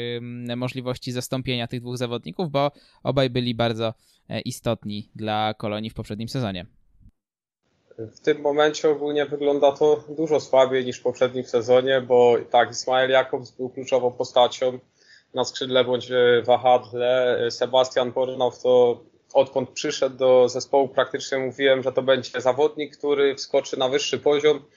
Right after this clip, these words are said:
Speaker 2: Troszeczkę go przystopowała kontuzja i jeszcze cały czas grany jest transfer Eliasa Szkiriego. Tunezyjczyk sam, e, powiedział, że,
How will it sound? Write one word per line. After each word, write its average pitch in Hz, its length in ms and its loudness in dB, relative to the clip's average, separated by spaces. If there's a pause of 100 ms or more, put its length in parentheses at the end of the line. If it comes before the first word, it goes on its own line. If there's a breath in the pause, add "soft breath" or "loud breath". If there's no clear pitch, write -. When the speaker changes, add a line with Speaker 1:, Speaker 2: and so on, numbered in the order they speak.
(260 soft breath)
Speaker 2:
Troszeczkę 131 420 0
go 131 100 0
przystopowała 131 600 2
kontuzja 147 760 0
i - 120 -4
jeszcze 143 380 0
cały 143 240 2
czas 143 240 -6
grany 139 340 0
jest 139 220 -6
transfer 135 640 0
Eliasa 131 400 -2
Szkiriego. 127 720 2 (500)
Tunezyjczyk 139 500 -2
sam, 131 400 0
e, 117 220 0
powiedział, 127 500 0
że, 117 500 4